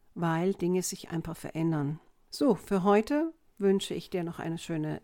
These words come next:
Restwoche. Ich hoffe, du konntest das eine oder andere für dich mitnehmen.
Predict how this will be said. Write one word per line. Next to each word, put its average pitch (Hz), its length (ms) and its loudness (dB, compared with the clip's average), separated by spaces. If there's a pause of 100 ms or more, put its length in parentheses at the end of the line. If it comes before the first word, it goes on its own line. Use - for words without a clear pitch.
Restwoche. 202 1000 -2
Ich - 160 -12
hoffe, 180 160 -8
du 170 80 -12
konntest - 220 -6
das 147 140 -8
eine 160 220 -4
oder 156 140 -8
andere 156 180 -8
für - 140 -12
dich - 140 -8
mitnehmen. 226 560 -2